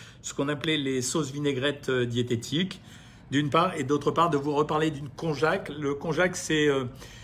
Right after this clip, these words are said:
c'est un aliment dont beaucoup d'entre vous, euh, sur lequel beaucoup d'entre vous, euh, m'ont fait des commentaires, donc je vais le redétailler. Euh, la première chose, d'abord, les sauces vinaigrettes diététiques. Bon, la sauce vinaigrette,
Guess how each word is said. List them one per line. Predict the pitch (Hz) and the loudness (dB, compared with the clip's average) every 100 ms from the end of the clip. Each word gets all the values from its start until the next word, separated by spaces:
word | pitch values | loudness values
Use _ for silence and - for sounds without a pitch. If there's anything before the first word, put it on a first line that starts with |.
| - - - - - | -18 -18 -18 -20 -18
c'est | - - 233 233 | -6 4 6 6
un | - 220 190 190 | 4 4 4 4
aliment | 196 202 233 254 | 2 2 2 4
dont | 190 185 185 - - - | 4 4 -2 -8 -12 -10
beaucoup | 170 233 233 294 | -2 -2 0 2
d'entre | 226 185 214 | 2 2 0
vous, | 190 196 240 233 | 0 0 2 4
euh, | 196 | 4
sur | 180 196 | 4 0
lequel | 190 196 | 2 2
beaucoup | 202 285 | 0 0
d'entre | 247 202 - 190 | 0 0 2 2
vous, | 185 220 | 2 2
euh, | 202 185 | 4 2
m'ont | 170 | -2
fait | 170 190 | -2 0
des | 165 | 0
commentaires, | 156 160 151 180 214 | -2 -2 0 0 0
donc | 180 180 | 0 -2
je | 156 | 0
vais | 156 | 0
le | 170 151 | 2 4
redétailler. | 151 131 160 156 156 139 117 110 - - - - - | 2 4 2 2 0 0 0 -2 -8 -20 -18 -18 -4
Euh, | 147 139 143 | 2 4 4
la | 156 | 2
première | 160 185 175 | 0 0 0
chose, | 208 226 | 2 2
d'abord, | 175 165 190 | 4 2 2
les | 180 | 0
sauces | 147 - 185 | 0 -2 -2
vinaigrettes | 156 151 160 175 | -2 -4 0 0
diététiques. | 147 147 139 117 139 117 - | 0 -2 -4 -4 -8 -8 -8
Bon, | 147 120 - - | -10 -10 -12 -6
la | 156 | -2
sauce | 160 - 233 170 | 0 2 2 0
vinaigrette, | 170 170 139 160 220 226 | -2 -2 0 2 0 -2